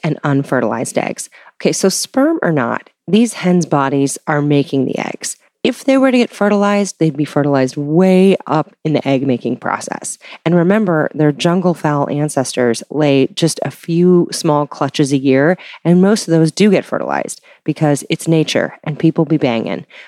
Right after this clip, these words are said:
But these domesticated chickens are just on hyperspeed in the egg-laying department, and they live in a convent. But do they know? Do they tend to know when one is fertilized? Like, will they remember, like,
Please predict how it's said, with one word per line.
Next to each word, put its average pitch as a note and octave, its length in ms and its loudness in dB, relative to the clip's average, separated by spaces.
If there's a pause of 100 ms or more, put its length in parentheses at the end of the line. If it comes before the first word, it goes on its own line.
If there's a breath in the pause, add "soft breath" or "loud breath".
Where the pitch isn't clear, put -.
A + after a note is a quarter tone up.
(140 loud breath)
But - 160 0
these G#3 240 4
domesticated E3+ 640 0
chickens C3+ 560 -2 (320 loud breath)
are D#3 100 2
just D3+ 300 -2
on B2+ 140 0
hyperspeed A3 720 2 (100)
in G#3+ 100 2
the A3+ 120 2
egg-laying C3+ 340 0
department, C3+ 520 -4 (320 soft breath)
and D#3 320 0
they D#3 80 0
live C#3+ 160 0
in C3 80 0
a B2+ 60 -4
convent. - 480 -4 (300)
But G3 100 0
do A#3+ 80 2
they B3+ 140 2
know? A3 340 2 (480)
Do C#4 140 2
they D#4 420 -2 (340)
tend A#3 280 0
to A#3+ 120 2
know F3 360 4
when E3+ 240 0
one D#3+ 120 2
is D3+ 160 0
fertilized? F3+ 600 0
Like, D#3+ 200 -4
will F3+ 160 0
they F#3+ 200 2
remember, E3+ 420 2
like, C#3+ 400 -2